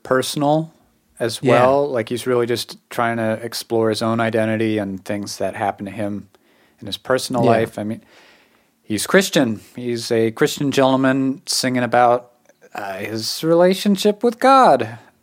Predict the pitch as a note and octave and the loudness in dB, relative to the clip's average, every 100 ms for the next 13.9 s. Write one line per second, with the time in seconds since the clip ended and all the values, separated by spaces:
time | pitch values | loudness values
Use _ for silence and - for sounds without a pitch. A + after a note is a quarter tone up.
0 | _ - C#3 B2+ B2 E3+ - F#3 G#3+ F3+ | _ 0 2 2 2 2 4 4 2 2
1 | F#3+ F3+ - _ - E3+ F3 F#3 A3+ - | 2 2 -4 _ -8 -4 -2 0 0 0
2 | G3 D#3 - C#3 C#3 - B2 A#2+ - F#3+ | 2 2 2 0 -2 -2 -4 -4 -4 -2
3 | D#3 C3+ B2+ - - A2+ A2 G#2+ G#2+ G#2+ | 2 2 0 -4 -4 -2 -2 -2 -4 -6
4 | - D3 E3 D3+ - - C3+ C#3+ C#3 A2 | -4 -2 0 -2 -4 -6 -2 0 0 -2
5 | A2+ - - B2+ A#2+ A#2+ A#2 A2 A#2+ D#3+ | -6 -12 -8 -2 0 0 -2 -2 0 2
6 | E3 B2 G#2 G#2+ G#2+ A2 A2 A2 _ B2+ | 0 -4 -8 -8 -6 -6 -6 -8 _ -4
7 | B2+ D#3 - F3+ A#3 A3+ E3 D3+ C#3+ C#3 | -2 -2 -4 -6 -2 -2 0 -2 -4 -6
8 | - - E3 G#3+ C#3 A#2+ A#2 A2 A2 B2+ | -6 -4 -2 0 0 2 2 0 -2 -6
9 | _ - - _ _ - - D#3 D#3 - | _ -20 -20 _ _ -10 -4 -2 -2 -2
10 | D3+ D3 C#3 C3 - _ _ - A2+ G#2+ | 2 4 4 2 -2 _ _ -6 -2 -2
11 | G#2+ G#2 G2+ G#2 _ _ _ _ - C#3 | -4 -4 -8 -10 _ _ _ _ -4 -2
12 | C#3+ E3+ F3+ B2 A2+ G#2+ A2 - A#2 A#2 | 0 0 0 -2 -4 -6 -6 -6 -6 -6
13 | A2+ A#2 A#2 B2 C#3 F3 D#3+ B2 C3 | -4 -4 -2 0 0 2 2 0 -4